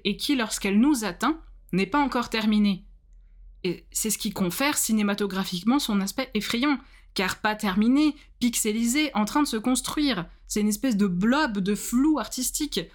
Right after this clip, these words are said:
de flou numérique. Et ce voyage de l'invisible vers le visible, de l'opaque vers le limpide, c'est encore une fois une expression de cette image cristal, cet ensemble de facettes qui dit « ça va arriver, c'est arrivé, c'est en train d'arriver ».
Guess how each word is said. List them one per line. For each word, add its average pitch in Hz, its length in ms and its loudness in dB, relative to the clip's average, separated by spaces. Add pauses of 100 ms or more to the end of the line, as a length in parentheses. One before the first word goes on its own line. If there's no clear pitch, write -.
(120)
de 208 100 0
flou 233 280 2
numérique. 240 540 2 (420)
Et 180 60 -4
ce 196 160 -2
voyage 240 480 -2
de 202 80 0
l'invisible 214 500 -2
vers 190 160 0
le 190 80 0
visible, 214 440 0
de 196 100 -2
l'opaque 208 380 -2
vers 208 200 -2
le 202 100 2
limpide, 180 600 -2
c'est - 240 -2
encore 240 240 -2
une 202 120 4
fois 262 180 -2
une 254 80 2
expression 220 420 -4
de 247 80 2
cette 226 240 -2
image 226 280 0
cristal, 208 580 -4 (340)
cet 170 220 -4
ensemble 233 460 0
de 175 100 -2
facettes 185 420 -4
qui 214 140 -4
dit « 247 240 -2 (300)
ça 180 220 -2
va 247 280 0
arriver, 226 560 0 (100)
c'est 285 340 -2
arrivé, 214 540 0 (140)
c'est 175 320 -4
en 240 100 2
train 240 320 0
d'arriver ». 185 540 0